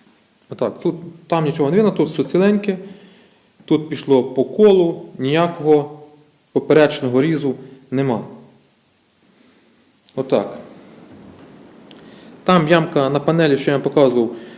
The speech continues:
максимально скільки вон підтягнулося. Я сильно не тягнув, так як, ну, панель з номером. Отак, незамітно, незамітно. Тут з'єднано отак. Тут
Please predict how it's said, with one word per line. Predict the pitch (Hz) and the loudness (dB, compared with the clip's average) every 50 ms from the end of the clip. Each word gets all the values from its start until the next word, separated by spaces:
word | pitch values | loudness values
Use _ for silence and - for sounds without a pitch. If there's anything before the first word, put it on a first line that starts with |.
| - - - - | -20 -20 -16 -6
максимально | - 143 151 147 147 - - 160 170 170 165 151 | 0 0 2 2 2 2 2 4 4 4 2 2
скільки | - - 165 | 0 0 0
вон | 160 143 - | 0 0 0
підтягнулося. | - 147 147 151 139 156 208 220 220 208 214 202 196 196 190 185 - - - - - - - - - - - - | -4 -2 0 0 2 4 4 4 4 2 2 0 -2 -2 -4 -6 -10 -16 -20 -20 -20 -20 -20 -20 -20 -14 -6 -2
Я | 151 147 139 | -2 -2 -2
сильно | 147 - 170 160 147 143 143 139 | 0 2 2 4 4 4 2 2
не | 139 139 131 127 123 123 123 117 120 - | 2 2 2 4 4 2 2 0 0 0
тягнув, | 147 139 143 170 170 143 117 | -2 0 0 0 0 0 2
так | - 123 | 4 4
як, | 120 113 - - - - - - - - - - - - - - - | 4 2 0 -4 -12 -16 -20 -20 -20 -20 -20 -20 -20 -20 -20 -12 -6
ну, | - 143 113 107 - - - | -4 -4 -4 -4 -8 -8 -6
панель | - 139 147 131 | -4 -2 0 0
з | 120 113 | 0 0
номером. | 151 175 170 160 151 143 123 - - - - - - - - - - - - - - - - | 0 0 0 0 0 -2 -4 -8 -14 -20 -20 -20 -20 -20 -20 -20 -20 -20 -20 -20 -20 -14 -10
Отак, | - - - 117 104 - - 120 | -10 -4 -2 -2 -2 -2 -4 -6
незамітно, | 123 127 139 170 185 180 170 139 | -4 0 0 0 0 0 0 -2
незамітно. | 131 123 131 123 113 107 - 110 107 - - - - - - - - - - - - - - - - - - - - - - - - - - - - - - | -2 -2 -2 -2 -2 -4 -6 -10 -14 -16 -18 -20 -20 -20 -20 -20 -20 -20 -20 -20 -20 -20 -20 -20 -20 -20 -20 -20 -20 -20 -20 -20 -20 -14 -10 -10 -10 -6 -2
Тут | - 233 - - - - - - - - - - - - - - - - - | 0 2 2 2 0 -4 -12 -14 -14 -14 -14 -16 -16 -18 -20 -20 -20 -16 -12
з'єднано | 143 131 147 170 151 151 135 135 131 135 | -6 0 2 2 4 2 2 0 0 0
отак. | 147 143 - 269 269 269 - - - - - - - - - - - - - - - - - - - - - - - - - - - - - - - - - - - | 0 0 -2 -2 -2 -2 -4 -8 -14 -16 -18 -20 -20 -20 -20 -20 -20 -20 -20 -20 -20 -20 -20 -20 -20 -20 -20 -20 -20 -20 -20 -20 -20 -20 -20 -20 -20 -20 -20 -6 0
Тут | 165 147 127 - - | 2 2 2 0 -2